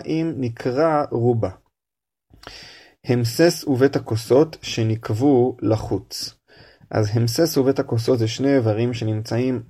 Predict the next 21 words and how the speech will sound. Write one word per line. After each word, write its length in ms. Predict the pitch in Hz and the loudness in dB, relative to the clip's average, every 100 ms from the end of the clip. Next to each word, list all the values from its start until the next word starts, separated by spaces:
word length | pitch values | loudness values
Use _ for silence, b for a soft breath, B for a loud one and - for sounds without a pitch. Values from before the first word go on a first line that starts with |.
| b b b | b b b
בסוף 520 | 110 113 - 143 - - | -2 0 4 4 2 -2
הקיבה, 840 | 107 107 - 107 101 113 143 165 - - | 0 0 0 -2 2 4 4 2 -4 -6
אה, 180 | 110 110 | 0 0
בואכה, 680 | 107 113 113 - 131 127 131 127 - | 4 4 4 2 2 4 2 -2 -8
אה, 380 | 113 104 101 101 101 | -4 -2 -2 -4 0
המעיים. 840 | 107 104 98 110 113 113 98 95 - B B B B - | 2 2 0 -2 0 0 0 -6 -16 B B B B 0
הם 220 | 117 117 | 2 4
גם 180 | 123 113 | 4 2
אחראים 280 | 110 110 107 | 2 2 2
על 80 | |
עיכול 280 | 101 - 104 | 0 -2 0
האוכל, 460 | 95 147 - 156 147 | 2 2 2 0 0
הם 220 | 110 113 | -4 -6
ש-, 140 | 113 - | -6 -8
שניהם 440 | 139 - 147 147 | -8 0 2 4
נמצאים 500 | 135 120 117 123 147 | 2 0 -2 -2 -2
שם, 240 | 147 139 | 0 0
הם 140 | 127 113 | 0 -2
צמודים 440 | - 117 127 139 | -2 0 2 2
אחד 220 | 123 127 | 2 2
לשני, 560 | 117 113 98 107 151 | 2 -2 -4 -2 0